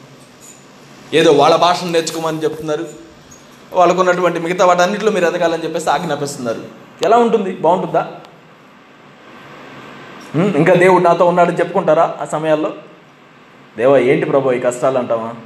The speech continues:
కదా, మనం అనుకున్నది అది కాదు కదా. మనం అనుకున్నది జరగకపోతే మన జీవితంలో ఈరోజు కూడా మనం, "దేవా ఏంటి దేవా ఇది నా జీవితానికి? నేనేం చేశాను? నేనేం చేస్తే నాకు ఇది ఇచ్చావు నువ్వు?" ఒకప్పుడు మనం ప్రార్థన చేసాం,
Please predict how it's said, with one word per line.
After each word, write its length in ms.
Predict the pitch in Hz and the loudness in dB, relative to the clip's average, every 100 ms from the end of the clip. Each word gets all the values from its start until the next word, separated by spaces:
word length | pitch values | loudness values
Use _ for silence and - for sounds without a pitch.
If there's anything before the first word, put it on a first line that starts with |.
| - - - | -20 -20 -8
కదా, 180 | 131 - - - - - - - - - - - - - - - | -4 -4 -8 -18 -20 -20 -20 -20 -20 -20 -20 -20 -20 -20 -20 -2
మనం 160 | 151 180 | 2 4
అనుకున్నది 340 | 196 214 196 | 4 4 4
అది 140 | 165 156 | 4 4
కాదు 260 | 160 156 | 4 4
కదా. 160 | 127 110 - - - _ _ _ _ 139 | -2 -6 -10 -20 -20 _ _ _ _ -6
మనం 140 | 156 | -2
అనుకున్నది 340 | 190 202 202 165 | 2 2 2 2
జరగకపోతే 460 | 185 190 190 170 | 2 2 0 -2
మన 140 | 165 160 | -2 -2
జీవితంలో 320 | 170 170 160 | -2 -2 0
ఈరోజు 260 | 165 156 | 0 0
కూడా 460 | 156 160 156 123 - - - - | 0 2 2 0 -6 -18 -20 -8
మనం, 200 | 143 135 | -6 -2
"దేవా 220 | 143 156 | 0 2
ఏంటి 300 | 143 135 165 | 2 0 -2
దేవా 220 | 165 139 127 | 0 2 2
ఇది 280 | 123 123 - - | -2 -8 -14 -12
నా 100 | 131 | -8
జీవితానికి? 640 | 120 135 139 120 117 135 - - - - 127 | -2 -2 0 -4 -6 -14 -16 -20 -20 -16 -6
నేనేం 260 | 131 151 | 0 2
చేశాను? 360 | 147 143 135 - - - - - - - - - - | 2 0 -2 -4 -10 -18 -20 -20 -20 -20 -20 -20 -4
నేనేం 300 | 135 135 143 | 2 4 4
చేస్తే 200 | 156 156 | 2 2
నాకు 140 | 135 135 | 0 -2
ఇది 460 | 127 120 113 113 - - | -2 -4 -4 -8 -12 -14
ఇచ్చావు 260 | 120 135 123 | -2 0 0
నువ్వు?" 300 | 139 123 - - - - - - - - - - - - - | -2 -2 -4 -10 -16 -20 -20 -20 -20 -20 -20 -20 -20 -20 -12
ఒకప్పుడు 260 | - 139 185 | -2 0 2
మనం 160 | 196 175 | 2 4
ప్రార్థన 360 | 170 175 185 | 2 2 0
చేసాం, 300 | 160 156 107 | 0 -2 -6